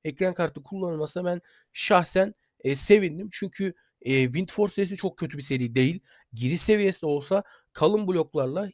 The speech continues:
iyi bir soğutmaya sahip diyebilirim. Ve üç fanın olması zaten ısınmasını önleyecek bir, e, durum. D L S S üç buçuk, üç buçuk sıfır teknolojisiyle geliyor. Zaten bunu biliyorsunuz. R T X'te olduğunu zaten biliyorsunuz arkadaşlar. Bilmeyenler varsa da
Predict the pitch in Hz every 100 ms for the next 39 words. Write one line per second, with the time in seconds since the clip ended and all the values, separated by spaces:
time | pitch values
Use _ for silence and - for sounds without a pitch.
0 | - 165 175 165 - - - - 156 151
1 | - 165 202 - 156 160 175 156 143 131
2 | 117 127 _ _ - 139 214 - 165 143
3 | 156 156 151 170 143 156 165 151 165 143
4 | 135 208 208 185 180 170 185 - 156 131
5 | _ _ _ 110 113 123 147 160 175 180
6 | 175 180 190 - 165 165 _ - 190 -
7 | 175 170 - 165 - - 151 156 143 127
8 | 131 131 165 185 190 - _ - 175 170
9 | 127 120 127 175 170 - 170 165 _ _
10 | - 175 170 156 135 - 160 - - -
11 | - 147 147 160 151 160 180 165 170 147
12 | 139 135 131 151 143 151 156 156 151 151
13 | 151 131 139 170